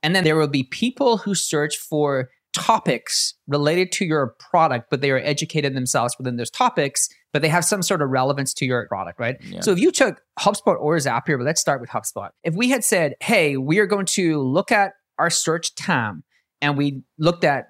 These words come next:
Speaker 1: the brand search, and we looked at the transactional search,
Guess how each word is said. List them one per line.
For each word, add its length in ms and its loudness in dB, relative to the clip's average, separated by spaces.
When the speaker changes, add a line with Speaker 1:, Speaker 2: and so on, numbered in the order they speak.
Speaker 1:
the 100 -4
brand 380 0
search, 480 -2
and 100 -4
we 100 -2
looked 240 -2
at 140 -2
the 80 -6
transactional 680 0
search, 440 0